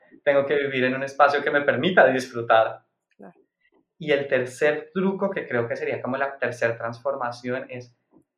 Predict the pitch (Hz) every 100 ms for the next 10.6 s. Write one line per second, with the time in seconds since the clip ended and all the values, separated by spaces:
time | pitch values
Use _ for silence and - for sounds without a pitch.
0 | _ - _ _ 156 139 123 117 123 117
1 | - - _ _ _ _ _ _ - _
2 | _ _ _ _ _ _ _ _ _ _
3 | _ _ _ _ _ _ _ _ - 135
4 | 135 131 143 147 147 147 131 120 127 170
5 | - - _ _ _ _ _ 135 135 131
6 | 127 123 120 113 123 123 123 123 120 120
7 | 117 110 120 151 202 196 - _ _ _
8 | _ _ - 127 123 120 120 127 123 120
9 | 127 135 123 113 - 110 117 - 120 117
10 | 113 107 104 101 -